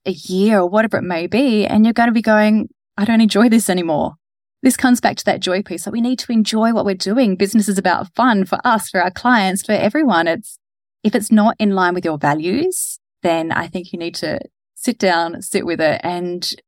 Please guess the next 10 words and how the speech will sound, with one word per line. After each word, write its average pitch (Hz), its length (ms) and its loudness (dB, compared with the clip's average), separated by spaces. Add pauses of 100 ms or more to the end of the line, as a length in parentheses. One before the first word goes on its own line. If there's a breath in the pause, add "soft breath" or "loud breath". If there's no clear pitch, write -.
maybe 196 360 0
look 202 220 -2
at 156 180 -2
where 170 220 -2
those 165 180 -4
adjustments - 480 -6
could - 160 -14
sort - 140 -8
of - 80 -16
come. - 360 -8